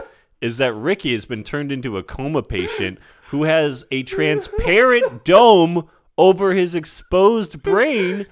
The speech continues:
Speaker 1: He's
Speaker 2: with a
Speaker 1: like
Speaker 2: little blood splish splashing in there.
Speaker 1: He's like Krang.
Speaker 2: It's,
Speaker 1: <laughs>
Speaker 2: it's like
Speaker 1: He's got, like, brain chemicals sloshing around in his, in his exposed brain case. He's like Metroid.
Speaker 2: Right. And our,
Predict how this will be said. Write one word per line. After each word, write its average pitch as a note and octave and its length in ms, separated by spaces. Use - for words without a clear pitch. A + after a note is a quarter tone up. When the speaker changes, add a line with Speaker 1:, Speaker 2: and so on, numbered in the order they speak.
Speaker 1:
He's A4+ 160
Speaker 2:
with A#3 180
a E4+ 60
Speaker 1:
like B3+ 60
Speaker 2:
little D4+ 200
blood D4 420
splish - 380
splashing F4 600
in D#3+ 160
there. B2 380
Speaker 1:
He's E4+ 200
like C#4+ 340
Krang. B3+ 840
Speaker 2:
It's, A4 200
Speaker 1:
<laughs> - 380
Speaker 2:
it's E4 200
like G#4+ 180
Speaker 1:
He's D#4 240
got, E4+ 180
like, F4 340
brain C4+ 480
chemicals A#3+ 640
sloshing G#3 500
around G#3 340
in G#3+ 100
his, G3+ 240
in G3 160
his F#3+ 200
exposed F#3 920
brain F3+ 420
case. C#3 220
He's D#3 140
like G3 160
Metroid. C#3 840
Speaker 2:
Right. G#3+ 300
And F3+ 180
our, G3 300